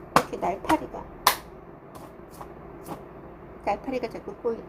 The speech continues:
아, 지금 이곳은 저희 가게 씨씨티비 모니터 앞입니다. <laughs> 오늘은 장사가 망한 것 같고요. 어, 손님분들도 별로 없고,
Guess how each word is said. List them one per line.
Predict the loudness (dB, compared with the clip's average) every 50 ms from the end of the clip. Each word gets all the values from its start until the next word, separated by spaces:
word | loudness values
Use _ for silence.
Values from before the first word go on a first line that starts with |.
| -8 -8 -8 -10 -10 -10 -12 -12 -12 -12 -12 -12 -12 -12 -12 -12 -12 -10 -10 -10 -10 10 12 12 12 12 12 12 12 12 12 12 12 12 12 12 12 10 4 _ _ _ _ _ _ _ _ _ _ _ _ _ _ _ _ _ _ _ _ -16 -14 -12 -12 -4 2
아, | 2 2 2
지금 | 2 2 4 6 6 6
이곳은 | 8 8 8 8 10 10 10 10 12 10 10 8
저희 | 8 10 10 10 10
가게 | 8 6 4 4 2
씨씨티비 | 2 8 8 8 8 10 8 4 4 4 2 0 2 2 2 2 4
모니터 | 6 6 6 6 6 4 4 6 8 8 8 8
앞입니다. | 4 4 4 4 6 6 6 6 4 2 0 -2 0 -2 -2 0 4
<laughs> | 6 6 6 6 4 -2 -8 -10 -10 -10 -8 -8 -6 -4 0 4
오늘은 | 8 10 10 10 10 8
장사가 | 6 4 2 4 6 8 10 12 10
망한 | 10 10 8 8 8 8 8
것 | 8 6 6
같고요. | 4 2 2 0 0 6 10 10 12 12 10 8 6
어, | 2 0
손님분들도 | 0 4 6 8 10 10 8 8 6 6 6 6 6 6 4 2
별로 | 4 4 4 4 4
없고, | 4 2 0 0 4 6 8 10 12 12 12 10 8